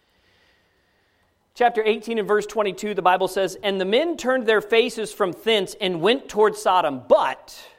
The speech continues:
Abraham stood yet before the Lord." This is the first time in the process of communion that we find Abraham not standing with God,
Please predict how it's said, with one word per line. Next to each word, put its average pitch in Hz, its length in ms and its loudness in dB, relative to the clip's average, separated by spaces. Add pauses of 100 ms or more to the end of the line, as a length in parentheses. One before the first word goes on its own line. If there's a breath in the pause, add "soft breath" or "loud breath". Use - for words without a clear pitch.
(600)
Abraham 170 640 2
stood 254 520 -2
yet 202 320 2
before 175 340 -2
the 180 80 -4
Lord." 151 240 -2
This 311 160 -2
is 359 160 -6
the 285 100 4
first 320 440 0
time 254 340 0
in 226 120 -4
the 202 100 2
process 254 500 0
of 220 140 -2
communion 208 640 -2 (220 loud breath)
that 262 140 4
we 240 140 0
find 277 500 2
Abraham 233 600 2
not 247 240 4
standing 220 560 -2 (160)
with 262 420 0
God, 165 420 6